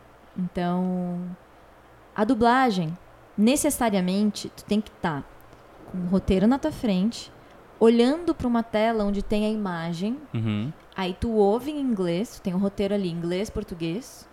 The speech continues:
Speaker 1: né, com o translate. E na tua frente tu tem a imagem. Então tu assiste uma vez e já na segunda já taca
Speaker 2: Tá
Speaker 1: ali
Speaker 2: aqui,
Speaker 1: pau e
Speaker 2: aqui.
Speaker 1: grava.
Speaker 2: Eita.
Speaker 1: Próxima cena, ouviu em inglês, grava em português. E assim é, é um ritmo frenético, assim.
Speaker 2: Nossa.
Speaker 1: Não dá tempo de ficar refazendo.
Speaker 2: Uhum.
Speaker 1: Isso é dublagem.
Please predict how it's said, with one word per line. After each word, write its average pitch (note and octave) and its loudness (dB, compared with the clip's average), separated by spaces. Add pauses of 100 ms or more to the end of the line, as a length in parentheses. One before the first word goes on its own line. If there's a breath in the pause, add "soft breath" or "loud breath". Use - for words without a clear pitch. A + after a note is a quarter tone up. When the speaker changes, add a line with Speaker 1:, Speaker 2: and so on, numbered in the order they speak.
Speaker 1:
né, F3 -6
com F3 -6
o E3+ -8
translate. F3 -6 (380 loud breath)
E G3+ -8
na A3 -2
tua A#3 -4
frente A3 -8
tu - -18
tem A3+ -2
a - -2
imagem. F#3 -2
Então F3+ -8
tu F#3+ -6
assiste B3 -6
uma F4+ -6
vez A3 -4 (160)
e A3 -6
já G#3+ -2
na G#3+ -4
segunda G3+ -4
já A3 -6 (160)
taca G#3 -2
Speaker 2:
Tá - -4
Speaker 1:
ali A#3+ 0
Speaker 2:
aqui, - -8
Speaker 1:
pau G#3+ 4
e - 2
Speaker 2:
aqui. A#3+ -4
Speaker 1:
grava. F3 -4 (280 loud breath)
Speaker 2:
Eita. A2+ -6
Speaker 1:
Próxima G#3+ -4
cena, A#3+ -6
ouviu F3+ -2
em C#4+ -6
inglês, A#3 -4 (280)
grava E3 -8
em F3+ -4
português. G#3 -8
E F#3+ -8
assim F#3 -10
é, G3+ -8
é F3 -6
um F#3 -8
ritmo A3+ -10
frenético, A3 -8
assim. A#2+ -6
Speaker 2:
Nossa. G#2+ -6
Speaker 1:
Não A3 -8
dá A#3+ -4
tempo A#3 -8
de G3 -14
ficar - -10
refazendo. F3+ -6
Speaker 2:
Uhum. A#2 -2
Speaker 1:
Isso A#3 -6
é A#3+ -6
dublagem. E3+ -4